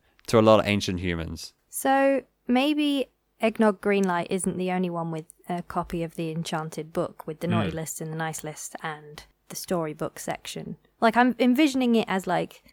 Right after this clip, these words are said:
Speaker 2: three pages. Each page is one of those things, right?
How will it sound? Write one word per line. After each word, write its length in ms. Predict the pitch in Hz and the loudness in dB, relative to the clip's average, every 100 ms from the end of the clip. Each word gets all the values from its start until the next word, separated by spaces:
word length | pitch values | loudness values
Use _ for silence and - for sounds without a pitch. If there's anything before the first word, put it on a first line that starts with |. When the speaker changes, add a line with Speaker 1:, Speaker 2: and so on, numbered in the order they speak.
| _ | _
Speaker 2:
three 300 | - 220 214 | -8 0 2
pages. 560 | 196 185 160 156 156 156 | 2 0 0 -4 -8 -6
Each 240 | - 190 - | -4 -4 -4
page 560 | - 165 160 160 - - _ _ | -4 -2 -2 -6 -12 -14 _ _
is 180 | - 165 | -6 -4
one 160 | 165 160 | -4 -6
of 80 | |
those 220 | 160 147 - | -6 -6 -8
things, 340 | 156 143 - | -12 -12 -14
right? 240 | - 170 | -10 -10